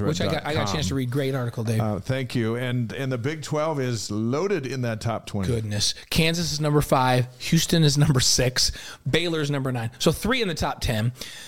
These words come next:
Speaker 1: Texas is number sixteen. Uh, Oklahoma is at twenty-five.
Speaker 2: Yeah, and you know what? We're playing all those guys.
Speaker 1: And this is, this is the thing.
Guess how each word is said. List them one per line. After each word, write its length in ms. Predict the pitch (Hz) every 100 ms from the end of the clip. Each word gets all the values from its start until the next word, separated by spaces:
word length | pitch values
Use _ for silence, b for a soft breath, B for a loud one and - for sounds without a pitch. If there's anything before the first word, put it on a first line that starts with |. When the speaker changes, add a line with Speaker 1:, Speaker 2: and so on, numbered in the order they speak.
| B B
Speaker 1:
Texas 420 | - 196 - 185
is 60 | 160
number 160 | 160 147
sixteen. 680 | - 156 - 233 240 233 214 B B B
Uh, 280 | 156 143 143 151
Oklahoma 600 | 180 185 165 180 185 190
is 180 | 147 156
at 100 | -
twenty-five. 720 | 151 135 139 220 214 214 -
Speaker 2:
Yeah, 160 | 147 139
and 100 | 123
you 80 | 143
know 80 |
what? 160 | 175 160
We're 80 | 139
playing 260 | 147 160 135
all 180 | 131 127
those 200 | 107 92
guys. 440 | 90 82 - - b -
Speaker 1:
And 160 | 214
this 160 | 269 294
is, 80 | 269
this 240 | 202 -
is 140 | 392 254
the 100 | 226
thing. 240 | 208 139